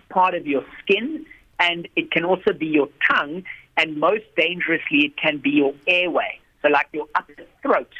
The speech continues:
And that can block off your airway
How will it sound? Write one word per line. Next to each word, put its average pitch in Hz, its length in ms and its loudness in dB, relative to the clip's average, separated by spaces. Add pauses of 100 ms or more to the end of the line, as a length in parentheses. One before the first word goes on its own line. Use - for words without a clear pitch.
(600)
And 160 280 -2 (160)
that 190 240 0
can 175 300 -10
block 170 240 2 (100)
off - 220 -4
your 151 180 2
airway 135 400 0